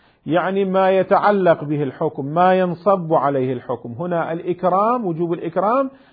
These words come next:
انصب على العلماء أو تعلق بالعلماء، قد يسمى بمتعلق المتعلق، وقد يسمى أيضًا بموضوع ال-،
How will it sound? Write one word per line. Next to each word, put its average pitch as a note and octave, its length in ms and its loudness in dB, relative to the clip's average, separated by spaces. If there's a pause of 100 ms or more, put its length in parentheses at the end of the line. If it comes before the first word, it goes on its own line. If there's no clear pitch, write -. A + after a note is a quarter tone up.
(160)
انصب A3 420 0
على G3 400 2
العلماء E3 800 0
أو D3+ 100 -2
تعلق F3 520 0
بالعلماء، D3 640 -4 (460)
قد A#3+ 120 2
يسمى G#3+ 540 0
بمتعلق D#3+ 640 0
المتعلق، D#3+ 640 -2
وقد E4 220 -2
يسمى A3+ 480 -2
أيضًا G3 240 -2
بموضوع E3+ 680 0
ال-، C4+ 120 -2